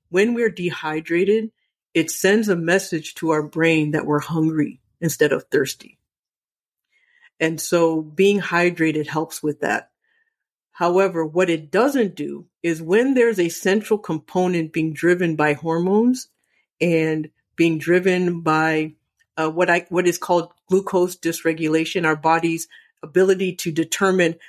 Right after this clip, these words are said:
how much we should eat, when we should eat, what we should eat, there is, um, our brain is very sensitive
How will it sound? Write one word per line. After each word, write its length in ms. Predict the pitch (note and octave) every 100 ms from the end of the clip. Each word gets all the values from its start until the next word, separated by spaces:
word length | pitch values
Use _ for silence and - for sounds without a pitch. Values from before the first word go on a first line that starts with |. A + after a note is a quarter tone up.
| _
how 200 | - F3
much 260 | G3 G3
we 100 | F#3+
should 240 | F#3 F3 E3+
eat, 260 | E3+ E3+ -
when 260 | D#3+ F#3 F#3
we 100 | F3+
should 240 | E3+ D#3
eat, 300 | D#3+ D#3 D#3+
what 300 | D3+ F3 -
we 100 | F3+
should 240 | D#3+ D3+ - -
eat, 300 | F#3 G3 - _ - _
there 400 | E3+ E3+ E3+ - _ _ _
is, 520 | E3+ E3 E3 D#3 D#3 - -
um, 640 | D#3 D3 - - C3 - _ _ _ _ _ _
our 140 | E3+ E3
brain 360 | D#3+ G3 A3+
is 160 | G3+ D#3
very 220 | F3 E3+
sensitive 760 | - - F#3 G3+ D#3+ D#3+ E3